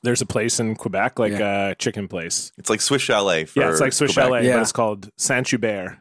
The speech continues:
Speaker 2: Oh, okay.
Speaker 1: Yeah.
Speaker 2: You
Speaker 3: Wouldn't
Speaker 2: can say the joke again and I'll laugh this time.
Speaker 3: Wouldn't be a
Speaker 1: No,
Speaker 3: great
Speaker 1: it's
Speaker 3: shirt, I don't think.
Speaker 1: <laughs> I think it would be with your face instead of the chicken head on there.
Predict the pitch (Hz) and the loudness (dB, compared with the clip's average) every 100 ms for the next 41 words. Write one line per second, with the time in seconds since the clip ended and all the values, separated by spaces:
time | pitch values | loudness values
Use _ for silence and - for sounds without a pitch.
0 | - 117 127 147 139 147 127 101 - 85 | -6 0 2 4 2 2 -2 -4 -8 -14
1 | - _ _ _ _ - 127 165 160 147 | -18 _ _ _ _ -6 0 2 4 2
2 | 117 123 113 104 101 92 90 101 92 - | 0 -4 -4 -6 -8 -6 -6 -6 -8 -12
3 | 92 98 104 101 95 87 85 - 62 - | -12 -10 -6 -2 0 0 -2 -2 -4 -2
4 | - 76 64 - - 381 381 480 508 - | -4 -4 -8 -12 -2 0 2 0 2 2
5 | 185 285 165 123 143 262 - 127 143 143 | 2 2 0 0 0 2 0 0 0 0
6 | - 123 160 - 147 135 120 110 - 113 | -2 0 2 0 0 0 0 -2 -4 -4
7 | 135 131 139 139 147 165 185 | -2 0 0 0 0 -2 -6